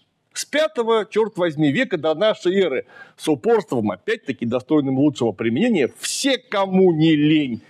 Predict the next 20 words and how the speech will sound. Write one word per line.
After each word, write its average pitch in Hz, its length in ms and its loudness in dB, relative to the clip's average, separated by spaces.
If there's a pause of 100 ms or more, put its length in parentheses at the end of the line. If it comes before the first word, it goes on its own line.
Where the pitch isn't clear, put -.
(120)
и 170 120 0
никак 170 320 -2
этот 143 240 -6
уроком, 135 480 0
блин, 123 420 -2
не 208 220 2
выучить. 131 540 0 (200)
Помните, 202 640 -2 (320)
как 151 240 -4
безумный 170 420 0
Герострат 160 680 -2 (200)
сжег 131 380 0
храм 202 380 -2
Артемиды 175 520 0
Эфесской, - 560 -4 (260)
и 190 100 -2
чтобы 185 540 0 (1080)
с - 140 -10
единственной 226 520 2
целью 147 440 -2